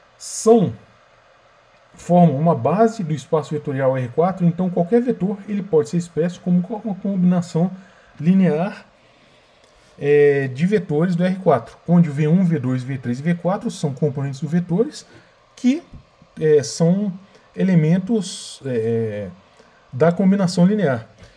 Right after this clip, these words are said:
Então, por um lado, o vetor V, ele é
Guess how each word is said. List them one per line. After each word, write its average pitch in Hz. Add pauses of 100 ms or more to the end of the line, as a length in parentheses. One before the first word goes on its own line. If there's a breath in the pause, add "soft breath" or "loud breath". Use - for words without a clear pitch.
(120 soft breath)
Então, 262 (480)
por 311
um 226
lado, 139 (240)
o 170
vetor 156
V, 165 (640 soft breath)
ele 185
é 170